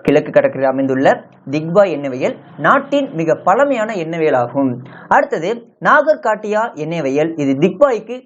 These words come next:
தென்மேற்கு பகுதியில் அமைந்துள்ளது. மோரான் ஹக்ரிஜன் எண்ணெய் வயல் நாகர்காட்டியாவின் தென்பகுதி,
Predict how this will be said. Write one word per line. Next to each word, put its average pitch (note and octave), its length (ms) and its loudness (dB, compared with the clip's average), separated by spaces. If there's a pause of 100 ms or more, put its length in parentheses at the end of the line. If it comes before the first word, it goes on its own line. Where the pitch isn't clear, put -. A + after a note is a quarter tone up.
தென்மேற்கு C#4 500 0
பகுதியில் E3+ 340 -6
அமைந்துள்ளது. B2+ 520 0 (840)
மோரான் C#4 500 6 (380)
ஹக்ரிஜன் F#3 600 -2 (380)
எண்ணெய் E3+ 340 2
வயல் E3+ 240 2 (300)
நாகர்காட்டியாவின் G#3+ 840 0 (160)
தென்பகுதி, A#3 560 2